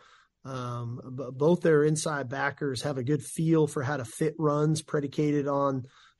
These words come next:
uh, the fronts that they have called and the movements that they have called.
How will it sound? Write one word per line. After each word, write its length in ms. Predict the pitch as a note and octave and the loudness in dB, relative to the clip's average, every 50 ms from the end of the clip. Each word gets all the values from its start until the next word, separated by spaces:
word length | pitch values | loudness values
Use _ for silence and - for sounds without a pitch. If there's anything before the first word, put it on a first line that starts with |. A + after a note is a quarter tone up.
| _ - | _ -10
uh, 160 | C3 B2 A#2+ | -8 -8 -6
the 120 | A2+ C3 B2 | -6 -6 -6
fronts 440 | - - D3+ D3+ D#3 D#3+ D3+ - | -4 -2 0 2 2 2 0 -2
that 160 | - D3 B2+ - | -4 -4 -4 -2
they 100 | C#3+ C#3 | -2 -2
have 280 | C3 C#3+ C#3+ C3 - | 0 -2 -2 -4 -4
called 460 | - - C3+ C3+ C#3 D3 D#3 D#3+ C#3 | -2 0 2 4 4 4 4 4 2
and 80 | C#3+ C3+ | 0 -2
the 60 | C3 | -2
movements 480 | B2+ C3 D3 D3 D#3 D3 D#3 D3+ - - | -2 -2 0 0 0 2 0 -2 -2 -2
that 140 | D#3 C#3 - | -6 -8 -8
they 80 | D3 C3+ | -6 -6
have 280 | B2+ C#3+ C#3+ B2+ - | -4 -4 -4 -6 -6
called. 440 | - D3 C3+ C3+ C3+ C#3+ D#3 D#3 | -6 -4 0 0 2 2 2 0